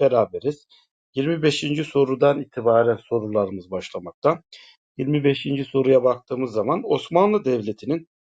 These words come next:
Safevilerle yaptığı mücadelelerde jeopolitik, ekonomik ve dini faktörlerin etkili olduğunu söyleyen bir tarihçinin bu ifadesini amaçlarından hangilerini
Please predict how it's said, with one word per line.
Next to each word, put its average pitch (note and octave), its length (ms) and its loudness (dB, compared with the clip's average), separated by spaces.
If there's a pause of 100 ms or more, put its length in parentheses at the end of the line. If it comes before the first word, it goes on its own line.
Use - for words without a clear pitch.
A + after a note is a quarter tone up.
(200)
Safevilerle C3+ 920 2
yaptığı A2+ 440 0
mücadelelerde G#2 1040 -2
jeopolitik, C3 880 0
ekonomik B2 680 -2
ve B2+ 220 0
dini C3 440 2 (380)
faktörlerin A#2+ 800 0
etkili B2+ 400 -2
olduğunu A2+ 480 0
söyleyen B2 440 -2
bir B2+ 100 -8
tarihçinin A2+ 580 -4 (380)
bu E3+ 120 2
ifadesini A#2 720 0
amaçlarından B2+ 920 2
hangilerini B2 720 -2